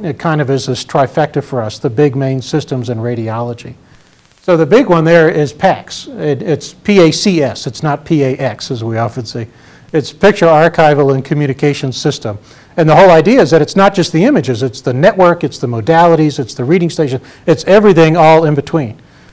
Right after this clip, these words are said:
So we have pictures, and it really now it's all types of images, visible light and everything else. Uh, we archive everything, with, usually with a short and a long term. So we think about, you know, spinning media or something that's fast and then long-term tape archive in the background for your,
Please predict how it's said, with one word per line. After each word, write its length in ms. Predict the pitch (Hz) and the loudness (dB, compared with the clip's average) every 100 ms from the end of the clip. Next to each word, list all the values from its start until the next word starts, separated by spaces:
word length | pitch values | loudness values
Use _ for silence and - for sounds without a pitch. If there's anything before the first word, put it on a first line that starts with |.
| _ | _
So 180 | - 175 | 0 2
we 160 | 160 | 4
have 280 | 156 165 - | 4 4 2
pictures, 520 | - 277 - 143 165 | 0 0 0 -2 -2
and 100 | 175 | 0
it 120 | 160 190 | 0 0
really 300 | 165 247 196 | 2 4 4
now 240 | 160 151 | 4 2
it's 140 | 151 165 | 2 2
all 160 | 165 | 2
types 320 | 165 160 156 | 2 0 0
of 100 | 147 | -2
images, 420 | 143 160 117 117 117 | 0 -2 -2 -6 -2
visible 420 | 143 151 139 135 | -2 0 0 0
light 260 | 127 131 | 2 0
and 140 | 131 131 | -2 -4
everything 340 | 135 135 127 | -4 -4 -4
else. 300 | 123 120 - - _ _ _ - | -6 -8 -12 -20 _ _ _ -4
Uh, 140 | 147 | -2
we 180 | 143 160 | 0 0
archive 540 | 170 175 175 175 165 | 2 2 2 2 4
everything, 520 | 147 156 156 151 156 147 | 2 2 2 0 0 -2
with, 200 | 147 165 | -4 0
usually 360 | 170 165 165 | 0 2 0
with 140 | 139 139 | 0 -2
a 40 | |
short 340 | - 165 156 | -2 0 2
and 120 | 147 135 | 2 0
a 40 | |
long 300 | 127 135 139 | 0 0 -2
term. 380 | - 147 143 139 - - - _ _ | -4 -4 -4 -8 -14 -20 -20 _ _
So 140 | 170 | 0
we 100 | 151 | 0
think 240 | 151 160 | 0 0
about, 440 | 156 139 135 - - - - | 2 4 2 0 -8 -20 -10
you 80 | 175 | -6
know, 100 | 127 | -6
spinning 460 | - - 160 147 | -8 -4 -2 0
media 300 | 139 143 151 | 0 0 0
or 60 | 131 | 0
something 380 | - 143 135 127 | -2 -4 -2 -4
that's 180 | 127 - | -4 -4
fast 420 | 143 135 135 - | 0 0 0 -4
and 100 | 127 | -4
then 120 | 127 | -2
long-term 540 | 123 131 127 147 131 | -2 -2 -2 -4 -6
tape 280 | 113 151 123 | -4 -4 -2
archive 480 | 127 127 - 123 117 | 0 -2 -2 -4 -4
in 80 | 123 | -6
the 60 | |
background 560 | 113 127 120 131 120 117 | -4 -4 -2 -4 -6 -8
for 140 | - | -8
your, 140 | 127 | -8